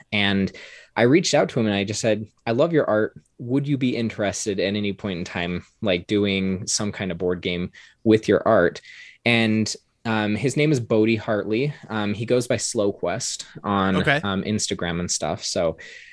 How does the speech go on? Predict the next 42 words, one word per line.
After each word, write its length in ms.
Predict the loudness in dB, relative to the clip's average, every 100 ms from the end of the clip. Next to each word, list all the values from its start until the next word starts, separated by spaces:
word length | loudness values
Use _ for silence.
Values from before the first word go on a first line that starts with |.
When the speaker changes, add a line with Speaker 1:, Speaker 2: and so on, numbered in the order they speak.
| -8 -2
Speaker 1:
I 100 | -2
can 120 | 0
get 80 | 0
you 120 | 2
links 280 | 2 0 -2
and 80 | -4
stuff 220 | -4 -4
to 120 | -2
his, 280 | 0 0 -4 -6
uh, 220 | -4 -4
work. 420 | -2 -2 -4 -8 -2
But 260 | 0 0 -4 -20 -20 _
he 160 | -2 0
said, 380 | 4 4 4 0
he's 260 | -6 -2
like, 160 | 0 2
"Yeah, 160 | 2
I've 220 | 2 -2 -2
played 180 | -2
around 220 | 0 -2 -4
with 100 | -4
games 280 | -4 -4
before. 380 | -6 -4 -2 0
I 80 | 0
do 120 | 0 -2
Dungeons 420 | -2 -4 -6 -6
and 80 | -2
Speaker 2:
Mm-hmm. 100 | 2
Speaker 1:
Dragons, 380 | 2 2 -2 -2
like, 140 | -4
characters 500 | -4 -4 -4 -4 -4
and 100 | -2
weapons 440 | -2 -2 -2 -2 -4
and 140 | -6
stuff 260 | -6 -4 -4
like 160 | -4
that. 240 | -2 -4 -2
That's, 320 | -2 -2 -4
uh, 140 | -4
five 280 | -4 -2 -2
E 80 | -2
compatible." 720 | -4 -8 -6 -4 -2 -2 -2